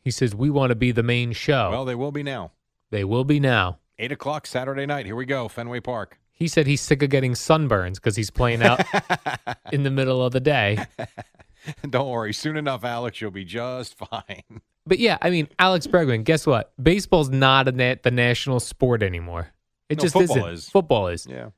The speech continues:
Speaker 1: So
Speaker 2: It's a regional sport.
Speaker 1: regional.
Speaker 2: Yep.
Speaker 1: When did that happen? 'Cause it's happened, Jerry.
Speaker 2: You know, I don't know. I, I think as long as we've been alive, it's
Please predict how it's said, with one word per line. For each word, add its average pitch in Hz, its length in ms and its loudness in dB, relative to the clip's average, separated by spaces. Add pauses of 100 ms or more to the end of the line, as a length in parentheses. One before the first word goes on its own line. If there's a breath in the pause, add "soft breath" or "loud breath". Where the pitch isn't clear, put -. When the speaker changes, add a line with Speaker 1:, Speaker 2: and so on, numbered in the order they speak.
Speaker 1:
So 151 140 2
Speaker 2:
It's 156 80 4
a 151 60 4
regional 165 340 -4
sport. 82 320 -14
Speaker 1:
regional. 165 640 -2
Speaker 2:
Yep. - 120 -18 (440)
Speaker 1:
When 330 160 -2
did 311 140 -2
that 131 200 2
happen? 95 440 -2 (520)
'Cause 113 160 0
it's 185 160 0
happened, 160 400 0
Jerry. 87 380 -6 (160)
Speaker 2:
You 196 80 -8
know, 208 120 -8
I 165 140 -4
don't 240 240 -6
know. 160 380 -4
I, 110 80 -14 (100)
I 147 160 -8
think 214 220 -6
as 123 100 -8
long 135 220 -4
as 120 80 -8
we've 117 160 -6
been 104 100 -10
alive, 85 460 -10
it's 87 140 -16